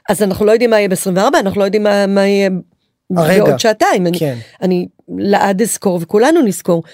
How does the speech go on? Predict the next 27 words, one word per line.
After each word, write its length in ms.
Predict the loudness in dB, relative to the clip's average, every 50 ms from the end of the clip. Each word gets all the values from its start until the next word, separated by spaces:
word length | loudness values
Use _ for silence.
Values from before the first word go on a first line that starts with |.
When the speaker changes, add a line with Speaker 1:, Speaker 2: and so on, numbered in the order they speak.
| -20 _ -6
Speaker 1:
איפה 200 | -6 -2 0 0
היינו 160 | 0 0 0
בשישי 320 | -2 -2 -4 -4 -2 -2
באוקטובר 440 | -2 -2 -2 -2 -4 -4 -2 -2 0
בערב. 460 | 0 0 2 2 2 2 0 0 -2 -6 _ _ _ _ _ _ _ _ -8
אז 180 | -8 -8 -8 -14 _ _ _
שישי 260 | -10 -8 -2 -2 0
באוקטובר 400 | 0 0 0 0 -2 0 0 -2
בערב 300 | 0 -2 0 0 0 0
הייתי 280 | -2 -2 0 -2 -4 -4 -4 _
אצל 160 | -10 -8 -8 -6
חברים 320 | -4 -6 -4 -4 -2 -2
בארוחת 360 | -2 -4 -4 -4 -6 -4 -2
ערב, 280 | -2 -2 -2 -2 -4 -4 _ _ _ _ _ _ _ _
במקום 380 | -4 -2 -2 -2 0 0 0 2
מאוד 180 | 2 0 0
מאוד 140 | 0 -2 -2
נחמד, 320 | -2 -4 -4 -4 -4 -4 -4
וקמתי 320 | -4 -6 -4 -6 -4 -4 -6
בשביעי 460 | -6 -6 -2 -2 0 0 0 -2 -4 _ _ _ _ _ _ -6 -4
לאוקטובר 420 | -4 -2 0 0 0 2 2 0
למציאות 520 | 2 0 -2 -2 0 -2 -2 -2 -2 -8 -20 _ _ _ _ _ _ -10
שונה 320 | -2 -2 0 2 2 0
לחלוטין, 460 | 0 -2 -2 -4 -4 -2 -2 -2 -2 -2
ובאמת, 340 | 0 0 0 0 0 0
באמת 300 | 0 0 0 0 -2 -2
אני 220 | -2 -2 -2 -4